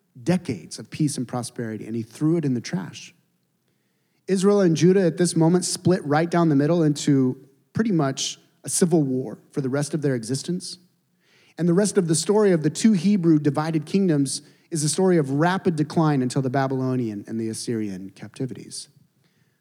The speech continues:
I can't tell you as somebody who thinks generationally. I've told you guys, we're not working off of a five-year strategy, a five-generation strategy,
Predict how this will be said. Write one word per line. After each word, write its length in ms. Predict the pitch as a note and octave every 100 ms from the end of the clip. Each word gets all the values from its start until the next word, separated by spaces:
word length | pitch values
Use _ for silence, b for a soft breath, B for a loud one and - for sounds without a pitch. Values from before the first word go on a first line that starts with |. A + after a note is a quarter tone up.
| _
I 60 | -
can't 260 | A3 G#3
tell 180 | - G3
you 100 | E3+
as 80 | C3+
somebody 260 | D#3 D#3+ D3
who 100 | C#3+
thinks 240 | D3+ C#3
generationally. 640 | - C#3 B2+ B2+ - G#2+
I've 140 | G#2 A#2+
told 260 | - D3
you 80 | B2+
guys, 320 | A2 E2+ - -
we're 80 |
not 120 | D3 D3+
working 260 | D3 D3+
off 100 | C#3
of 120 | C3+
a 60 | B2
five-year 340 | B2 C#3 C3+
strategy, 480 | C#3 D3+ C#3+ D3+ D#3+
a 60 | A#2+
five-generation 640 | C3 C3 C3+ C3 B2+ B2+
strategy, 540 | D3 - D#3+ E3+ F3+